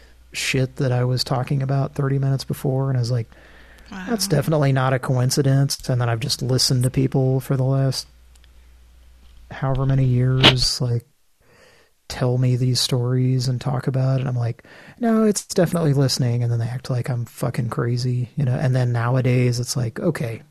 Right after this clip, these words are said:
Speaker 1: now everybody's accepted that that is what's happening. They finally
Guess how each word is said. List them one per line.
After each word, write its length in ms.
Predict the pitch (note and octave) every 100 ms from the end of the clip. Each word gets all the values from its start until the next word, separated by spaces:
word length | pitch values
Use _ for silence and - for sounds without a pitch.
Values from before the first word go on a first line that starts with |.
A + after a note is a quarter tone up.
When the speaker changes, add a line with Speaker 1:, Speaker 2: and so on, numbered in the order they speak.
| -
Speaker 1:
now 320 | F3+ C#4+ C#4
everybody's 440 | D3 D3 D3+ D#3
accepted 600 | C#3+ D3 - F3+ - C3+ C#3
that 140 | B2+
that 180 | C3 C3+
is 200 | D3 D3
what's 200 | D3 D3
happening. 580 | F#3+ G3 A2 G2 - - - - - - -
They 80 | B2+
finally 520 | D3+ D3 C#3 B2+